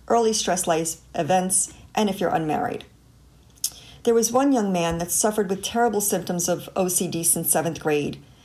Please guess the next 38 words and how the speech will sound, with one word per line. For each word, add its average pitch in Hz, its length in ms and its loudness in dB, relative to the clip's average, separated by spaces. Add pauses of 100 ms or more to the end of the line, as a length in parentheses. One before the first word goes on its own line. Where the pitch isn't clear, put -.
(160)
His 208 200 -2
homework 233 380 0
papers 208 460 0
were 180 80 -2
never 180 300 0
perfect. 156 580 -4 (340)
He 185 200 -6
had 185 220 2
to 202 100 -4
throw 196 320 0
each 240 240 0
one 208 160 0
out 180 240 4
if 165 100 -4
it 175 80 -2
had 175 160 0
a 170 60 0
little 160 180 -2
mark 220 300 0
on 202 180 0
it 196 280 -4 (140)
or 156 540 0
a - 140 -2
small 151 320 0
crimp 226 280 0
in 214 120 2
it, 196 240 -4 (520)
and 202 140 0
it 202 80 0
really 208 540 2 (260)
caused 185 340 0
him 185 180 -2
excessive 220 640 2
time 196 280 0
in 170 100 -2
completing 165 640 -4
any 165 200 -2
task. - 560 -2